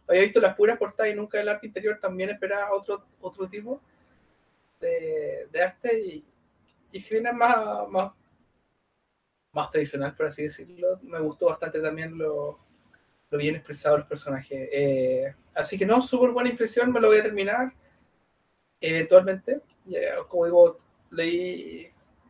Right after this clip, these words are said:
termi-, me leí diez, once números, que el, el, el plan era cinco. Eh, así que bien, de Vaughan ya habíamos leído acá, eh, Barrera, ¿no?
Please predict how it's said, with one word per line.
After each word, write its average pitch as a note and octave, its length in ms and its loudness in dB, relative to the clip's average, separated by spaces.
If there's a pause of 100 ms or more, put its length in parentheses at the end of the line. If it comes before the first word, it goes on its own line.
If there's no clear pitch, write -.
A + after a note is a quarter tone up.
(160)
termi-, F3+ 380 -8
me F#3 180 0
leí F3 200 2
diez, G#3 200 -2
once G3+ 240 -6
números, A3+ 360 -2 (800)
que E3 140 -10
el, D3+ 100 -6
el, C#3 400 -6
el D3+ 140 -8
plan D#3+ 180 -4
era D3 160 0
cinco. - 360 -10 (1160)
Eh, C#3 760 -4 (100)
así - 260 -10
que E3+ 100 -6
bien, B3+ 260 4
de G#3 120 2
Vaughan A#3+ 320 4
ya A3+ 80 2
habíamos A#3+ 280 2
leído G#3+ 280 2
acá, A#3+ 760 -2 (1200)
eh, D3+ 600 -4
Barrera, D#3 540 4
¿no? F#3 340 -12